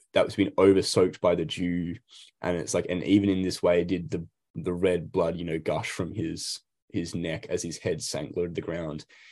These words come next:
And, you know, he embraced bitter death. And it was like, oh,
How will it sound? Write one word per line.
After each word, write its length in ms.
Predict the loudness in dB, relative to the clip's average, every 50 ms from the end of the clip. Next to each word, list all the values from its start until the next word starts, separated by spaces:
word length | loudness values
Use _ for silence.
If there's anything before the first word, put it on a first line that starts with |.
| -20 _ _ _ _
And, 400 | -2 -2 0 0 -2 -4 -6 -6
you 100 | -6 -4
know, 80 | -4 -4
he 200 | -4 -2 -4 -4
embraced 400 | -4 -2 -2 -2 -4 -4 -4 -2
bitter 160 | -2 -2 0
death. 220 | 0 -2 -2 -2 -4
And 80 | -6 -6
it 40 |
was 140 | -8 -6 -6
like, 160 | -6 -6 0
oh, 380 | 6 8 8 8 8 6 2 -4